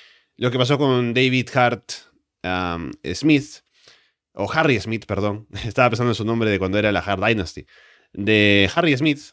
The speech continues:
de Dave Boy Smith junior, si quieren, que estuvo contratado con W W E por un tiempo y nunca lo usaron en televisión, por algún motivo ahí como que nunca se decidieron a ponerle a hacer algo en pantalla y luego se fue, despedido, o s-, no le renovaron contrato o lo que sea,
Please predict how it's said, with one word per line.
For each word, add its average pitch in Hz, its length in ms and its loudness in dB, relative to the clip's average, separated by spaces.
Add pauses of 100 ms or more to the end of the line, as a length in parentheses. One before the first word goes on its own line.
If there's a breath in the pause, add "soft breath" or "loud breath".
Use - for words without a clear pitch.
de 107 220 0
Dave 131 200 2
Boy 127 220 2
Smith 113 180 -4
junior, 117 300 -2
si 101 120 -14
quieren, 110 300 -8 (540 soft breath)
que - 80 0
estuvo 190 320 0
contratado 165 600 -2
con 151 140 -2
W 165 200 0
W 180 420 0
E 190 40 -4
por 156 160 0
un 156 100 -2
tiempo 202 240 0
y - 20 4
nunca 180 220 0
lo 135 80 2
usaron 139 260 0
en 113 60 0
televisión, 104 520 -2
por 110 120 -4
algún 113 180 0
motivo 117 320 2
ahí 110 140 2
como 101 240 -2
que 87 280 -4 (500)
nunca 139 280 0
se 131 140 -2
decidieron 131 420 2
a 123 120 0
ponerle 127 500 0
a 113 40 2
hacer 123 180 -2
algo 127 260 2
en 117 80 0
pantalla 156 460 0
y 113 60 2
luego 107 460 -2
se 107 140 -6
fue, 123 260 -6
despedido, 123 600 -2
o 90 480 -6
s-, - 180 -12
no 120 140 0
le 120 80 4
renovaron 113 340 2
contrato 110 380 0
o 117 40 4
lo 104 100 -2
que 104 100 -2
sea, 131 240 -8